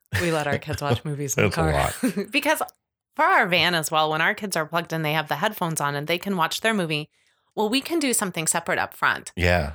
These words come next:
Speaker 1: So that gives us an opportunity to listen to a maybe more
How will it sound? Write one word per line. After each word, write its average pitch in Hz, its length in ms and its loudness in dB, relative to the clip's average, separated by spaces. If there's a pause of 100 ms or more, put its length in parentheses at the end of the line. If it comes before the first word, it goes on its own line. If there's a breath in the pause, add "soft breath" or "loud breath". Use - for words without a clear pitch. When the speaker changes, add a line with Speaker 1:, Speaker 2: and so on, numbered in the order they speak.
Speaker 1:
So - 140 0
that 233 200 2
gives 262 200 2
us 196 180 2
an 190 80 0
opportunity 156 680 -2
to - 180 -2
listen 156 300 0
to - 140 -2
a 139 200 0 (320)
maybe 151 360 -2 (840)
more 160 400 2